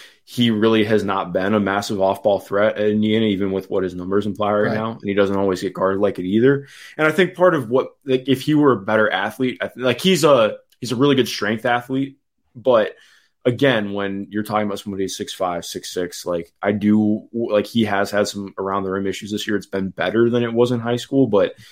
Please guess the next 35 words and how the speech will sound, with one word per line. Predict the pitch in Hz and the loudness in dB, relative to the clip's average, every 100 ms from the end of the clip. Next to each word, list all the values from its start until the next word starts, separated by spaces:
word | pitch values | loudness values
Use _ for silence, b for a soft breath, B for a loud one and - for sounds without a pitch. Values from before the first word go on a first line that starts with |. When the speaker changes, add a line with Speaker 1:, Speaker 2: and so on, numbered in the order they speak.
| b b _ _ 160 | b b _ _ 2
Speaker 2:
Oh, | |
I | 151 | 4
Speaker 1:
his | 170 | 4
Speaker 2:
think | 165 | 4
he | 175 | 4
has | 139 | 4
no | 156 143 | 4 4
chance | 147 143 135 | 4 0 0
to | 143 | -2
be, | 131 127 | 2 4
like, | 123 120 | 4 2
a | 127 120 | 2 2
high | 135 127 | 2 0
pressure | - 131 - 120 | 0 -4 -2 -6
rim | 123 120 120 | -4 -8 -8
player | 135 127 156 - 170 | -12 -12 -14 -16 -12
at | 139 | 2
the | 131 | 4
Speaker 1:
Exactly, | 135 123 95 | 4 2 0
Speaker 2:
N | |
B | 107 | 0
A | |
level. | 131 | 2
Speaker 1:
which | 139 | 2
is | 135 | 0
why | 104 117 123 127 127 | 0 4 4 4 2
I, | 120 117 | 0 -2
Speaker 2:
Yeah. | 107 90 - | -2 -4 -4
Speaker 1:
I | 117 117 | -2 -2
think | - 147 139 | -2 0 2
that's | 139 123 - | 2 0 0
why | 107 107 104 | 2 2 2
I | |
almost | 98 101 101 95 - - - | 0 0 -2 -2 -6 -12 -12
would | 98 95 92 98 98 90 | -10 -8 -2 2 2 0